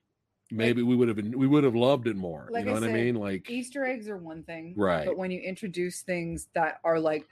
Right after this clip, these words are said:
Speaker 2: huge visual centerpieces that force you to focus on it for minutes at a time, and then
Speaker 1: Right.
Speaker 2: it goes absolutely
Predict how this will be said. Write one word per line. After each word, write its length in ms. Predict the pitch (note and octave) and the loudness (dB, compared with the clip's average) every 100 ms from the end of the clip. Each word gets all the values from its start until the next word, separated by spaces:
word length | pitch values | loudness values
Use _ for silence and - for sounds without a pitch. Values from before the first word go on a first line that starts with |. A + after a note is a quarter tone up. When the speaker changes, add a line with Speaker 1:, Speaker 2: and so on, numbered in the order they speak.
| _ | _
Speaker 2:
huge 640 | - - A3+ B3+ A#3+ G3 D#3+ D3 | -14 -4 4 6 6 0 -6 -2
visual 460 | G#3 F#3+ F#3 E3 | 0 0 -4 -4
centerpieces 1000 | D3+ - G3 G3 F#3+ - E3+ - D#3 C#3+ | -6 -4 -4 -2 -6 -6 -8 -6 -8 -2
that 240 | D#3+ D#3 - _ - | 0 0 -4 _ 0
force 320 | F#3 G3+ - | 2 0 -2
you 80 | F#3 | -4
to 60 | D#3 | -2
focus 500 | - F3+ G3+ G3 D#3+ | 2 2 2 -2 -2
on 180 | D3+ | -2
it 100 | D3 - | -2 -6
for 120 | D#3+ | -6
minutes 540 | D#3 E3+ F#3+ F#3+ - | 0 4 4 2 0
at 100 | D3 | 0
a 60 | C#3+ | 0
time, 580 | - - F3 D3+ C#3+ - | 0 -2 2 2 0 -2
and 100 | E3 | 8
then 60 | F#3+ | 10
Speaker 1:
Right. 200 | E3+ D#3 | 10 8
Speaker 2:
it 40 | |
goes 320 | - D#3+ D#3 - _ - | 4 2 2 -4 _ 8
absolutely 840 | F#3 G3+ - - F3 F3 - D3+ | 8 6 0 -8 -4 -4 -6 -12